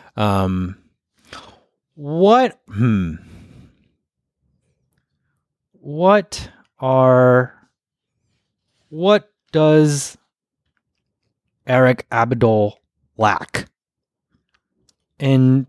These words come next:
terms of, in terms of, um, skills, soccer skills?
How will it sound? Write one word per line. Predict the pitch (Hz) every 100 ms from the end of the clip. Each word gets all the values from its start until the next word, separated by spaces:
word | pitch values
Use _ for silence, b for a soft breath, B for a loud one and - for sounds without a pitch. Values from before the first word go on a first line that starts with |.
| 127
terms | - 151 151 156 156 143 135 - _
of, | 131 127 123 120 117 120 _ _ _ _ _ _ _ _ _ _ _ _ _ _ _ _ _ -
in | 123 123 123 123 120 123 117 _ _ _ _ _ _
terms | 156 151 139
of, | 139 131 123 117 - _ _ _ _ _ _
um, | 135 107 101 95 95 - _ _ _ _ _ _ _ _ _
skills, | - - - 143 101 90 90 - - _
soccer | - 151 135 117
skills? | - - 98 87 -